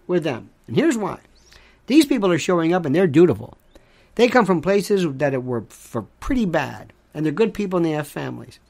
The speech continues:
And you give them an iPad, you can see them here in New York. N-, new shoes, backpacks, iPads. Kids walking around. This kid, maybe, I don't know, a month ago, he was in, who the hell knows where he is? Now he's got it. He's got a top of,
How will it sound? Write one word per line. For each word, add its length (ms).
And 120
you 60
give 100
them 100
an 160
iPad, 340
you 140
can 100
see 140
them 120
here 120
in 60
New 80
York. 280
N-, 180
new 280
shoes, 440
backpacks, 680
iPads. 480
Kids 200
walking 320
around. 360
This 200
kid, 300
maybe, 420
I 60
don't 160
know, 60
a 20
month 260
ago, 200
he 100
was 220
in, 340
who 200
the 100
hell 180
knows 360
where 120
he 80
is? 140
Now 180
he's 120
got 180
it. 100
He's 140
got 160
a 60
top 240
of, 140